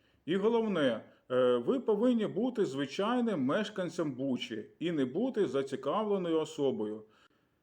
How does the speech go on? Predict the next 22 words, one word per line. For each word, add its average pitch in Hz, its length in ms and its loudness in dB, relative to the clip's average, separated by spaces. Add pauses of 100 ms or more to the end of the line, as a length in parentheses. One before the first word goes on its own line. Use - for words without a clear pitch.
(100)
Зацікавлені 214 720 -2
особи — 233 480 0
це 196 280 0
співробітники 170 800 -2
Бучанської 220 720 0
чи 185 160 -2
Ірпінської 147 560 0
ради, 214 460 2 (180)
включаються 208 680 0
всі 185 260 -6
їх 196 380 -2 (360)
підрозділи. 123 680 0 (800)
Е, 123 140 0
бучанці, 147 720 2
друзі, 120 720 0 (280)
е, 135 180 2
з 135 200 -2
нетерпінням 240 680 0
чекаю 214 640 2
на 123 120 0
ваші 180 380 0
відео. 113 540 -2